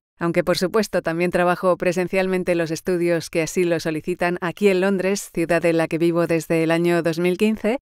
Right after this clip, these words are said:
o allá donde se me requiera. Tengo el honor de haber ganado dos prestigiosos Voice Arts Awards en dos mil diecisiete y dos mil veinte,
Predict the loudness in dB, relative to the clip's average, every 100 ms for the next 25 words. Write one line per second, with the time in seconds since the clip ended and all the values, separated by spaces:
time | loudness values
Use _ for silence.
0 | _ 2 4 4 4 4 2 2 2 0
1 | 0 0 0 -2 2 2 0 -6 _ _
2 | _ _ 0 2 4 4 4 4 4 2
3 | 2 2 4 4 2 2 2 2 2 0
4 | 0 -2 0 0 0 0 2 2 2 -2
5 | -2 -2 0 0 -2 -6 -6 -4 -2 -2
6 | -2 0 0 0 -2 -4 -4 0 2 4
7 | 4 4 2 0 0 0 -2 -4 -4